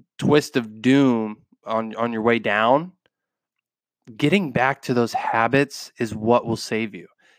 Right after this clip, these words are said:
Getting back to the habits that built your character in the first place is what will realign you,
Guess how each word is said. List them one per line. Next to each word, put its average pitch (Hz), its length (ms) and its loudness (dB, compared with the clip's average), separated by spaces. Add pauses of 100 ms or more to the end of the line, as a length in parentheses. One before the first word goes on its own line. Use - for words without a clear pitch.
(120)
Getting 147 400 0
back 131 460 0
to 117 400 -2 (500)
the 110 360 -4 (300)
habits 147 480 -2
that 110 400 -2
built 147 380 6
your 143 140 2
character 147 540 2
in 120 240 -4
the 127 60 -2
first - 380 0
place 98 340 -6 (320)
is 113 100 -4
what 113 180 2
will 107 200 -2
realign 123 680 2
you, 98 260 -8